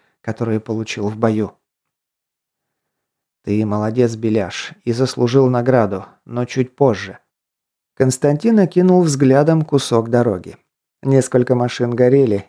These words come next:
их никто не тушил. Рядом ходили несколько мужиков с оружием и собирали стволы. Трупы тварей не трогали, видимо, трофейщиков среди них не было,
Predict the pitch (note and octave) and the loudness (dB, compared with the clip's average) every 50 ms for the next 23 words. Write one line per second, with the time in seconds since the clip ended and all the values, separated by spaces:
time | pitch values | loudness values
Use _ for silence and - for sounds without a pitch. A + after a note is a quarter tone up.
0 | - - A#2+ - - A2+ G#2+ G#2 - - A#2+ G#2 G#2+ A2+ - B2+ B2 - - B2 | -2 -2 -2 -2 -2 -8 -10 -6 -2 -2 -2 -2 -2 -4 -2 -2 -2 0 0 -2
1 | G#2+ F#2+ - _ _ _ _ _ _ _ _ _ _ _ _ _ _ - D3+ D#3 | -2 -2 -6 _ _ _ _ _ _ _ _ _ _ _ _ _ _ 0 2 4
2 | F#3+ G3+ A3 A3 G#3 - - F3+ C3+ C3 D3+ E3 F#3 E3+ D3 D3 C#3+ - - E3 | 4 4 4 4 2 2 2 2 2 4 4 4 4 4 2 0 0 0 0 0
3 | D#3+ D#3 D#3+ E3 D#3 C#3+ C3 C3 C3+ C3 - B2+ C3 B2+ - - C3+ B2+ B2 A#2+ | 0 2 2 0 2 2 2 2 0 2 2 0 0 0 0 0 2 2 2 2
4 | B2 A#2+ B2+ B2 B2 B2+ B2 - - C3 A#2+ - B2+ A2+ A#2+ A2+ A2+ A2+ G#2+ G#2 | 0 2 2 2 2 2 0 -2 -2 -2 -2 0 0 0 0 0 0 0 -2 -2
5 | G#2+ - - - B2 A#2 G#2 G2+ G2+ F#2+ F#2+ - _ _ _ _ _ _ _ _ | -4 -6 -8 -6 -4 -2 -2 -2 -2 -4 -6 -8 _ _ _ _ _ _ _ _
6 | _ _ _ _ _ - - C3+ C3+ C3 A#2+ C3 B2+ B2 B2+ B2 C3+ C3 B2+ C3+ | _ _ _ _ _ -2 2 4 4 4 4 2 0 0 2 2 4 4 4 4
7 | B2+ B2 B2 B2 - - C#3+ C#3 B2+ A2+ A2 G2 G2+ F#2+ - _ _ _ _ - | 2 2 0 -4 -2 0 2 2 2 0 -2 -4 -4 -8 -10 _ _ _ _ -6
8 | C3 C3 D3 C3+ D3 C#3+ C3+ C3+ C3 - C3+ B2+ - - D#3 D3+ - - G#2+ - | -2 0 0 2 2 2 0 0 -2 -2 -4 -2 0 0 0 0 0 -2 -8 -8
9 | - F#2+ - - - C3+ C#3 C3+ B2+ C3+ C#3 C3+ C3+ C3 - - D3 C#3+ C3 G2+ | -10 -12 -10 -6 0 2 2 2 2 2 2 2 2 0 -2 -2 0 0 0 0
10 | G#2 A2 G2 G2 F#2+ | -2 -4 -6 -6 -10